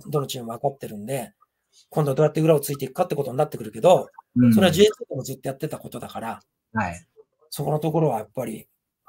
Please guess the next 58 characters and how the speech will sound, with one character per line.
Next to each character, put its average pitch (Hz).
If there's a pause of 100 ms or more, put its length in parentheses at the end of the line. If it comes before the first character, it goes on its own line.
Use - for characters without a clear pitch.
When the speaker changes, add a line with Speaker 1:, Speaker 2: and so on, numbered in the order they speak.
Speaker 1:
相 147
当 143
そ -
ん 151
な 151
簡 143
単 143
な 151
チ 160
ー -
ム 127
で 113
は 104
な 120
い 110
と 101
は 95
思 95
う 90
よ。 143
Speaker 2:
う 127
ん。 110 (1160)
と、 131
浦 135
和 131
も 139
ね、 180
え 156
っ 156
と、 156
な 165
ん 160
か、 135
ヘ 170
グ 190
モ 175
監 156
督 156
以 165
下 139
コ 160
ー 160
チ 160
ン 156
グ 156
ス 156
タ 156
ッ 151
フ 147
も、 160
え 135
ー、 135
国 143
立 135
を 127
訪 127 (120)
れ 107
て、 143